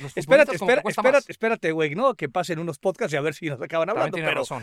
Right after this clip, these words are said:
Speaker 1: tiene
Speaker 2: pero,
Speaker 1: razón. Cuando
Speaker 2: pero es
Speaker 1: empiecen a
Speaker 2: cierto.
Speaker 1: escuchar otros va a valer madre. Ahora, doctor, nos tenemos ya que despedir porque ha sido un, un programa amplio, largo, extenso. Eh,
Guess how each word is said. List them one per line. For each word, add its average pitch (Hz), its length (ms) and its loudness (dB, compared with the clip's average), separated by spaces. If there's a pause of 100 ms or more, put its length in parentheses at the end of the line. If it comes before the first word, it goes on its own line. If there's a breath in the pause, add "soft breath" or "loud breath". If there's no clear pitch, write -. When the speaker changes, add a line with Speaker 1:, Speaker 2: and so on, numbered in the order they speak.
(140)
Speaker 1:
tiene 160 160 -4
Speaker 2:
pero, 151 140 -2
Speaker 1:
razón. 170 140 -2
Cuando 170 120 -2
Speaker 2:
pero 214 80 2
es 208 60 2
Speaker 1:
empiecen 196 80 -2
a 208 100 0
Speaker 2:
cierto. 185 100 -10
Speaker 1:
escuchar 196 200 0
otros 202 240 -2
va 180 60 0
a - 20 0
valer 170 180 -2
madre. 135 260 -6
Ahora, 214 220 4
doctor, 214 320 2 (300 soft breath)
nos 180 200 -4
tenemos 208 300 -4
ya 214 120 0
que 208 140 -4
despedir 180 560 -6
porque 170 260 -8
ha - 20 -6
sido 175 240 -6
un, 165 340 -6
un 170 220 -10
programa 160 400 -8
amplio, 160 420 -4
largo, 165 500 -4
extenso. 175 680 -12 (420)
Eh, 170 320 -4